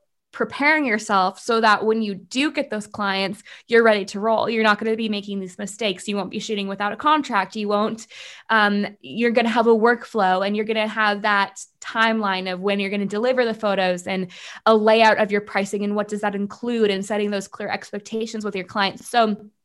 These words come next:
preparing yourself with not just your gear, but your actual workflow, your client experience, customer service, and then posting about it. Or once this, once you have those inquiries that you might have in your D Ms right now,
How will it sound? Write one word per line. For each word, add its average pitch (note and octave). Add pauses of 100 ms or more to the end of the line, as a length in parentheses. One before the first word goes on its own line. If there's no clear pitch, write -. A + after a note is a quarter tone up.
(140)
preparing C4
yourself A#3
with A3+
not A#3+
just D4
your E4
gear, G3+
but G#3
your G#3+
actual A#3
workflow, G3+ (300)
your A3
client A#3
experience, G3
customer A#3
service, G3 (500)
and A#3
then A3+ (600)
posting D4+
about G#3
it. A3 (280)
Or C4+
once A#3+
this, B3
once B3
you A#3+
have A3+
those A3
inquiries G#3
that A3+
you G#3+
might G#3
have G#3+
in G#3+
your G#3
D G3
Ms G3
right A#3
now, C#4+